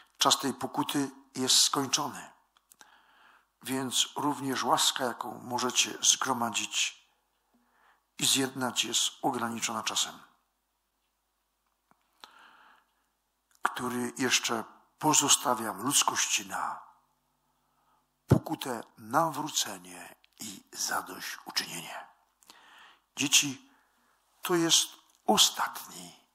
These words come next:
etap tej cywilizacji. Czas pokuty jest skończony, więc również łaska, jaką możecie zgromadzić, zjednać,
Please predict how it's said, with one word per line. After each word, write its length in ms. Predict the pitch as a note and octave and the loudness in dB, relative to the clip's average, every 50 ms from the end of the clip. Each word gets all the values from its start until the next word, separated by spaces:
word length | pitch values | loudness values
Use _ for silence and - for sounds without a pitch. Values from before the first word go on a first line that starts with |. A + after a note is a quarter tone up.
| _ _ _ _ _ - - - | _ _ _ _ _ -14 -8 -8
etap 520 | - - - - - - - - - - - - - _ _ _ _ _ _ _ _ _ _ _ _ _ _ _ _ _ | -8 -8 -6 -6 -6 -4 -6 -6 -10 -16 -18 -18 -20 _ _ _ _ _ _ _ _ _ _ _ _ _ _ _ _ _
tej 260 | - - G3+ F#3+ E3 - | -6 -4 -2 -2 -2 0
cywilizacji. 920 | - - - - A#2+ G#2 G2+ G2+ F#2 - - - - - - - - - - - _ _ _ _ _ _ _ _ _ _ _ _ _ _ - - - _ _ _ _ _ _ _ _ _ _ _ _ _ _ _ _ _ - - _ _ _ _ | 2 4 4 4 4 0 -4 -2 -2 -2 -2 -2 -2 -2 0 0 0 -2 -6 -12 _ _ _ _ _ _ _ _ _ _ _ _ _ _ -20 -20 -20 _ _ _ _ _ _ _ _ _ _ _ _ _ _ _ _ _ -20 -20 _ _ _ _
Czas 300 | - - D#3 F3 - - | 4 6 8 10 10 8
pokuty 480 | - - - A3+ - - G3+ - - D#3+ | 6 4 -2 -8 -6 -6 -4 -2 0 0
jest 220 | C#3+ A#2 G#2+ - | 0 2 4 4
skończony, 840 | - - - - - - - A#2 G#2+ G2 - - - - - - C#3+ F3 - _ _ _ _ _ _ _ _ _ _ - - _ _ - _ _ _ _ _ _ _ _ _ _ _ _ _ _ _ _ _ _ _ _ _ _ _ _ _ _ _ _ - | 6 6 6 6 6 4 2 0 -2 -4 -4 -4 -4 -6 -12 -14 -14 -14 -16 _ _ _ _ _ _ _ _ _ _ -20 -20 _ _ -20 _ _ _ _ _ _ _ _ _ _ _ _ _ _ _ _ _ _ _ _ _ _ _ _ _ _ _ _ -8
więc 500 | - - C#3 C#3 C#3 C#3 - - - - | -2 0 2 2 2 4 6 6 4 4
również 440 | - C#3 E3 D#3+ C3+ D3+ E3 D#3 C3+ | 4 4 2 4 6 6 6 6 8
łaska, 440 | C3+ D#3+ D#3+ - - - - - G#2 | 10 10 10 10 8 4 4 0 -2
jaką 240 | G2+ - - - A2+ | -2 0 -2 -2 -2
możecie 380 | A#2+ A#2+ A#2 C#3+ C3+ - A#2 | -2 -2 0 2 2 2 4
zgromadzić, 680 | G#2+ - - - A#2+ B2 D3+ D#3+ - - E3+ D#3+ - - | 2 2 2 0 2 4 4 4 4 2 2 2 2 2
zjednać, 460 | C3+ D3+ D3+ E3+ G3 G3 - - - | 2 2 2 0 -2 -2 -2 -4 -8